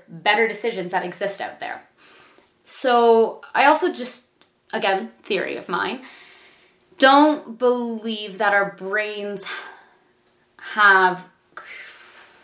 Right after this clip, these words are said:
reached the ability to understand infinite potential yet, and, like, and constant connectivity.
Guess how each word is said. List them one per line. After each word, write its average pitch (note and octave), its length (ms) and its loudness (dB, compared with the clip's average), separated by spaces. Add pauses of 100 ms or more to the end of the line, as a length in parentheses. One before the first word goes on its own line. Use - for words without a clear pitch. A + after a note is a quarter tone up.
(140)
reached C#4+ 400 2
the B3+ 120 2
ability G3 520 2
to A#3 100 -8
understand G3 1040 -4
infinite F#3+ 480 -8
potential F3 540 -10
yet, - 240 -12 (520)
and, G3+ 680 0 (880)
like, G3+ 420 0
and A3 180 0
constant G3+ 580 -2 (100)
connectivity. - 760 -8